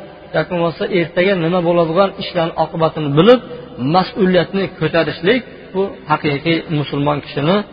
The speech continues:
sifatlaridan bittasi ekan. Shu darajaga bordiki, katta akasi ahli ushlaganda, "Men mana shuni qo'zg'almayman", deb.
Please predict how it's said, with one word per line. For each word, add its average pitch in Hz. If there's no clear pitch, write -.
sifatlaridan 143
bittasi 139
ekan. 110
Shu -
darajaga 196
bordiki, 175
katta 180
akasi 170
ahli 160
ushlaganda, 147
"Men 156
mana 165
shuni 160
qo'zg'almayman", 190
deb. 123